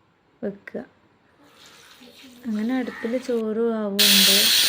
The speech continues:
പിന്നെ ഉപ്പേരി ഇവിടെ ആവുന്നുണ്ട്, അതിനിടയിൽ ദോശയും ആവുന്നുണ്ട്. ഉപ്പേരി പിന്നെ കടുക് വറുക്കുകയാണ് ട്ടോ. വെളിച്ചെണ്ണയും കടുകും കരിവേപ്പിൻ്റെ ഇലയും പിന്നെ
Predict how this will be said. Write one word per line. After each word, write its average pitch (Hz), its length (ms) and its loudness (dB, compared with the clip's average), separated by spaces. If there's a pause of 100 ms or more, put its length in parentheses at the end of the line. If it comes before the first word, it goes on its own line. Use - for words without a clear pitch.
(1400)
പിന്നെ 202 340 2
ഉപ്പേരി 202 460 2
ഇവിടെ 214 260 2
ആവുന്നുണ്ട്, 196 480 4 (140)
അതിനിടയിൽ 202 500 -6
ദോശയും 208 540 4
ആവുന്നുണ്ട്. 196 440 4 (2500)
ഉപ്പേരി 208 440 -6
പിന്നെ 240 280 -4 (680)
കടുക് 220 420 -4
വറുക്കുകയാണ് 202 560 -6 (140)
ട്ടോ. 185 100 -10 (280)
വെളിച്ചെണ്ണയും 196 680 -4 (720)
കടുകും 196 480 -6 (100)
കരിവേപ്പിൻ്റെ 190 680 -6
ഇലയും 208 200 -6 (920)
പിന്നെ 190 280 -6